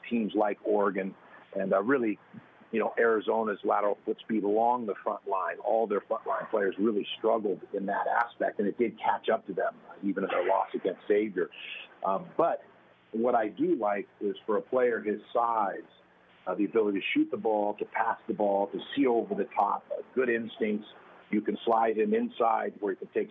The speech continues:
smaller players, uh, you know, into the basket area. Uh, he can step away with comfort,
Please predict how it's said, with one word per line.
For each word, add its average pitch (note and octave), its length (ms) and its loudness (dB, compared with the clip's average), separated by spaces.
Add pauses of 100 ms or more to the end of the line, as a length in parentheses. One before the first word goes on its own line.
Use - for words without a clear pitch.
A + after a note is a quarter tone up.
smaller G#2 380 0
players, G2+ 420 -2 (560)
uh, - 100 -8 (340)
you G2+ 80 0
know, F#2+ 160 -4
into G#2 160 2
the - 80 -2
basket G#2 460 2
area. G2+ 340 2 (100)
Uh, - 80 0
he F#2+ 80 -4
can G#2+ 160 -4 (120)
step A#2 220 2
away G#2 300 2
with F#2 240 -4
comfort, G#2+ 460 0